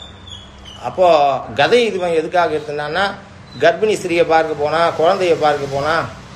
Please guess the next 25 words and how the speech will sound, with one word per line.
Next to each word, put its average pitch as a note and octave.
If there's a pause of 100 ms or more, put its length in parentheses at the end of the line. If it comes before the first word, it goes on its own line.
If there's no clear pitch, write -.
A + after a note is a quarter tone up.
(180)
ஆச்சாரியனை F#3
பார்க்க C#3+
போனா, D#3 (540)
பகவானை G3+
சேவிக்க D#3
போனா D3
வெறும் F3
கையோட E3
போகக்கூடாது D3 (140)
அப்படின்ட்டு. D3
அதுவும் F3
முதல் F#3
தடவை G#3
போகும்போது F#3 (560)
அது C3+
தினமும் F#3+
கொடுத்தா G3
யாரு F3+
சாப்பிடுவா D#3+
இருக்கா? D3+
ஆத்துல F3
ஃப்ரிட்ஜும் E3
கிடையாது. C#3+
அது B2+
இங்கேயே D#3